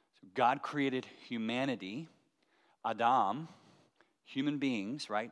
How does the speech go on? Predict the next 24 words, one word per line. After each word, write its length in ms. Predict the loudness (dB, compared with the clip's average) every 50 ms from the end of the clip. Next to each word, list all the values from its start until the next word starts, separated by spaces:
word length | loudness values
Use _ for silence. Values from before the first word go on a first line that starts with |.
| -8 -4
in 200 | 0 0 0 0
his 260 | 0 0 -2 -2 -2 -4
own 300 | -4 -2 -2 -2 -4 -6 -10 -16 -20 -20 _ _ -2
image. 580 | 0 2 2 0 -2 -4 -6 -8 -8 -10 -12 -14 _ _ _ _ _ _ _ _ _ _ _ _ _ _ _ _ _ _ _ _ _ _ _ _ _ -8
In 80 | -6
the 120 | -6 -4 -4
image 220 | -4 -6 -6 -8
of 100 | -10 -8
God, 240 | -4 -2 -2 -2 -2
he 120 | -6 -10
created 480 | -12 -12 -12 -10 -10 -10 -12 -12 -14 -16 _ _ _ _ _ _ _ _ _ _ _
humanity. 560 | _ _ -12 -12 -10 -10 -12 -14 -16 -20 -20 -20 -20 _ _ _ _ _ _ _ _ _ _ _ _ _ -20 -20
Right? 100 | -20 -20 _
So 220 | -14 -12 -12 -12 -12 _ _ -16
humanity 400 | -10 -6 -4 -2 -2 0 0 -2
is 80 | -2
the 80 | -4 -8
physical 400 | -8 -8 -10 -10 -8 -8 -8 -8
image 320 | -6 -6 -6 -8 -8 -10
of 140 | -12 -12 -8
representation 680 | -8 -8 -8 -10 -14 -12 -12 -12 -10 -10 -10 -10 -10 -12
of 120 | -12 -10
God. 180 | -8 -8 -8 -8 -10
Two, 420 | -8 -4 -2 0 0 0 -2 -6